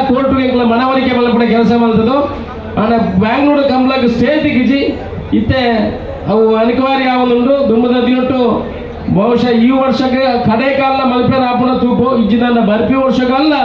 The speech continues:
ಎಂಕಲ ಬ್ಯಾಂಗ್ಳೂರು ಕಂಬಳ ಮಲ್ಪಡೊಂದುಂಡು. ದಯಪಂಡ ಬಾ-, ಭಾರಿ ಬೇಡಿಕೆ ಉಂಡು, ಬ್ಯಾಂಗ್ಳೂರು ಕಂಬಳ ಮಲ್ಪಲೆ, ಬ್ಯಾಂಗ್ಳೂರು ಕಂಬಳ ಮಲ್ಪಲೆ ಬಂದು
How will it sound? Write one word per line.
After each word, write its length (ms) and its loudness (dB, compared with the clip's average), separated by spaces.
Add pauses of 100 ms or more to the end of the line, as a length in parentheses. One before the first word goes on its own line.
(800)
ಎಂಕಲ 260 2
ಬ್ಯಾಂಗ್ಳೂರು 500 2
ಕಂಬಳ 280 2
ಮಲ್ಪಡೊಂದುಂಡು. 720 2
ದಯಪಂಡ 460 0
ಬಾ-, 320 0
ಭಾರಿ 280 0
ಬೇಡಿಕೆ 380 2
ಉಂಡು, 300 0
ಬ್ಯಾಂಗ್ಳೂರು 440 0
ಕಂಬಳ 240 2
ಮಲ್ಪಲೆ, 440 0
ಬ್ಯಾಂಗ್ಳೂರು 440 2
ಕಂಬಳ 280 0
ಮಲ್ಪಲೆ 420 0
ಬಂದು 480 -2